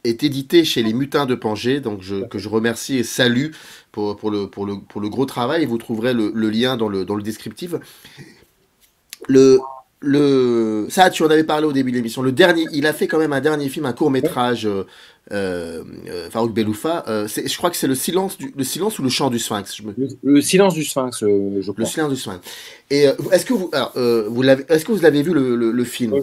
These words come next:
Speaker 1: Olivier
Speaker 2: Oui,
Speaker 1: Saad ?
Speaker 2: oui, je l'ai vu, je l'ai vu dans le cadre effectivement de l'édition de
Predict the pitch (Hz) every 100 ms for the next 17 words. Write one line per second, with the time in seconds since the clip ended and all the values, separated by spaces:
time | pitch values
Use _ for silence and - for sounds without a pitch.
0 | 120 113 107 117 151 120 95 90 _ _
1 | _ 143 170 147 143 113 98 127 135 123
2 | 120 135 123 120 117 113 127 110 104 98
3 | 120 113